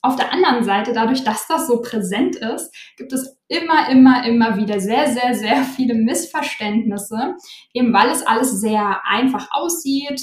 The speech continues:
ähm, und ja, ne, überall sind die Metriken gleich bezeichnet, es gibt, äh, Blogartikel zu allem Möglichen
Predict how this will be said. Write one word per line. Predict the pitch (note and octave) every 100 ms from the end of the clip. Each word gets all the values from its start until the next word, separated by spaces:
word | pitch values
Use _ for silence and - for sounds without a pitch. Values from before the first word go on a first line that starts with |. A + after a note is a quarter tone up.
| -
ähm, | A3+ A3+ A3+ -
und | A#3 A3+ A3 - G3 -
ja, | F#3 - -
ne, | B3 D4
überall | B3 A3 - A3+ A#3+ A#3
sind | G#3 A3
die | G#3
Metriken | G#3+ D4+ - C4 A#3
gleich | A3 A#3
bezeichnet, | - A3 A3 A#3+ C4 A#3 A3+ A3+
es | - -
gibt, | A3+ -
äh, | - -
Blogartikel | G#3 - - A#3 A3+ A3+
zu | -
allem | - A3
Möglichen | A3+ B3+ B3+ A#3+ B3+ C4